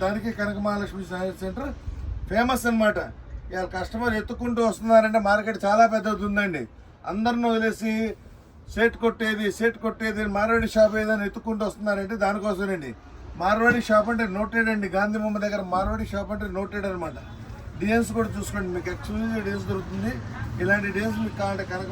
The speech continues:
మహాలక్ష్మి శారీ సెంటర్కి రావాల్సిందే తప్పకుండా. ఇవన్నీ ఎక్స్‌పోర్ట్ రిజెక్ట్ ఐటమ్ అనమాట. Only ఎయిట్ ఫిఫ్టీ రూపీస్కి మీకు ఇట్లాంటి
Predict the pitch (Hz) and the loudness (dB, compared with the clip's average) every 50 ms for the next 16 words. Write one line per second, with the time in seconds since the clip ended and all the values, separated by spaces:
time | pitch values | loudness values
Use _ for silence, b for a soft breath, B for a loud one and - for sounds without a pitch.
0 | 202 202 202 196 190 180 - 190 185 - 185 180 175 170 180 175 175 175 156 156 | -4 -4 -4 -4 -4 -4 -6 -6 -6 -4 -4 -4 -4 -4 -6 -6 -6 -6 -6 -4
1 | 151 151 160 175 180 180 170 180 180 180 196 185 - 170 170 - - - 185 185 | -4 -2 -2 -2 -2 -2 -4 -4 -4 -4 -6 -6 -4 -6 -6 -6 -6 -6 -6 -4
2 | 180 190 220 233 - - - - - - - - - - - - 175 185 196 220 | -2 -2 -2 -2 -4 -8 -10 -10 -10 -12 -12 -12 -12 -12 -8 -4 -2 0 0 0
3 | 220 202 190 - - - 214 214 180 180 175 185 202 - - 196 190 185 170 185 | 0 0 -2 -4 -8 -8 -8 -6 -4 -4 -4 -4 -4 -6 -4 -4 -4 -4 -4 -4
4 | 175 170 170 170 170 165 208 220 233 - - - - - - - 165 185 208 220 | -6 -4 -4 -6 -6 -6 -6 -8 -8 -10 -12 -14 -14 -14 -8 -4 -2 0 0 2
5 | 233 233 208 190 202 214 - - 214 208 - - 214 202 196 185 208 220 214 - | 2 2 2 2 0 0 -2 -4 -6 -6 -6 -6 -6 -6 -6 -6 -6 -8 -6 -6
6 | 202 190 185 165 175 175 - 165 165 160 | -6 -6 -6 -6 -6 -6 -4 -4 -6 -6